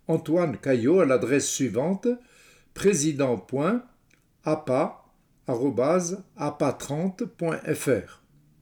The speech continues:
D'autre part, l'Association protestante d'assistance recherche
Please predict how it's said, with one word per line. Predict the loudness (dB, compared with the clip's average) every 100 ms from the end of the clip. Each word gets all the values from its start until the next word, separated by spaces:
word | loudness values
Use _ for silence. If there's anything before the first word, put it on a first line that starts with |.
| _ _ _ _ _ _ _ _ _ _ _ _ _ _ _ _ -8
D'autre | -6 -6
part, | -2 0 2 0
l'Association | -2 0 0 0 0 -4
protestante | -4 -4 -4 -4 -6 -4
d'assistance | -4 -4 -6 -4 -4 -4
recherche | -2 -2 0 2 2 0 -14